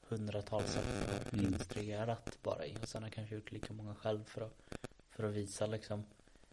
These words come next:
Speaker 1: Men det, det håller jag med om. Det är sånt som jag faktiskt inte har tänkt på, men det blir väldigt mycket roligare ifall ni som lyssnar också får kunskapen. Det är väl lite det de får här.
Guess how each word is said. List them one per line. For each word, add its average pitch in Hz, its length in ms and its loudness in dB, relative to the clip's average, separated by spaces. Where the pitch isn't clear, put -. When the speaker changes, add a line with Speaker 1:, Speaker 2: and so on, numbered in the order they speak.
Speaker 1:
Men 107 140 -2
det, 104 400 0
det 120 140 12
håller 123 180 12
jag 135 60 10
med 120 120 10
om. 127 100 6
Det 110 100 10
är 117 240 8
sånt 110 200 0
som - 180 -4
jag 104 140 -2
faktiskt 101 300 0
inte 101 140 -2
har 95 80 -2
tänkt 113 240 2
på, - 80 -8
men 98 120 -2
det 101 60 2
blir 101 220 -2
väldigt 110 260 -4
mycket 101 240 -6
roligare 104 480 0
ifall 101 560 4
ni 104 140 -2
som 104 160 -4
lyssnar 98 240 -2
också 101 200 -2
får 101 280 0
kunskapen. - 1000 -2
Det 120 60 4
är 113 40 8
väl 110 100 8
lite 110 180 2
det 113 120 8
de 107 120 0
får - 200 -12
här. 101 280 2